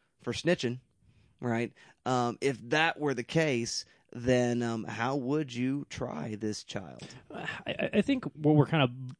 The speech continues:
Speaker 2: butting up against is the question of teenagers as a cinematic device, though, right?
Speaker 1: Right.
Speaker 2: Because I think movie teenagers and real life teenagers are not the same thing.
Speaker 1: Mm-hmm.
Speaker 2: They just aren't. Because movie teenagers are always written by adults, by and large, and almost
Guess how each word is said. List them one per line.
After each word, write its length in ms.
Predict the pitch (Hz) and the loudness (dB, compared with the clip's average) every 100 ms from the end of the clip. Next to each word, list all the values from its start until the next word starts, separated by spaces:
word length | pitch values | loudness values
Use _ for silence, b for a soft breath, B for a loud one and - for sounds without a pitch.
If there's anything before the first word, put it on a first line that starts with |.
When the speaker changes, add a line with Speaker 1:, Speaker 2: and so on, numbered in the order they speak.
| _ | _
Speaker 2:
butting 360 | 147 139 131 123 | 2 4 4 2
up 120 | - | 0
against 380 | 107 107 110 123 | 0 -2 -6 -8
is 160 | 113 | -6
the 80 | 117 | -6
question 400 | - 127 - 120 | -4 -4 -4 -8
of 100 | 107 | -8
teenagers 560 | - 139 127 123 117 110 | -4 0 2 0 -2 -6
as 100 | 101 | -8
a 60 | 98 | -6
cinematic 560 | - 110 104 101 101 | -4 -4 -4 -6 -10
device, 340 | - - 73 - | -12 -10 -10 -8
though, 120 | 90 | -6
right? 260 | 107 113 | -4 -2
Speaker 1:
Right. 160 | 110 110 | -2 -2
Speaker 2:
Because 260 | 139 139 127 | -2 0 -2
I 80 | |
think 240 | - 156 127 | 0 -2 0
movie 380 | 156 226 220 196 | 10 10 10 4
teenagers 520 | 214 170 170 156 127 | 0 2 4 4 4
and 140 | 110 | 0
real 140 | 110 127 | 2 4
life 180 | 120 - | 4 0
teenagers 460 | 139 139 131 123 | -4 -6 -8 -6
are 600 | 113 110 113 117 123 127 | -2 -2 -2 -2 -2 -2
not 180 | 190 208 | -2 0
the 60 | 196 | 2
same 160 | 220 | 2
thing. 240 | 247 113 - - | 2 -2 -4 -2
Speaker 1:
Mm-hmm. 140 | 120 | 4
Speaker 2:
They 80 | 110 | 6
just 180 | 139 - | 6 4
aren't. 140 | 120 - b b - | 2 -4 b b 0
Because 220 | 123 123 | 4 6
movie 220 | 139 151 | 8 6
teenagers 500 | 147 156 143 135 135 | 6 2 4 6 4
are 400 | 120 120 117 117 - | 4 2 2 0 4
always 340 | 131 143 123 | 8 10 10
written 240 | 135 160 | 4 6
by 160 | 139 131 | 4 2
adults, 440 | 131 113 151 - 180 196 _ - | 2 2 0 -4 -12 -14 _ 0
by 180 | 127 104 | 2 2
and 100 | 101 | 0
large, 300 | 104 135 - - | -2 -2 -4 -6
and 180 | 120 - | -4 0
almost 340 | 143 131 | 2 2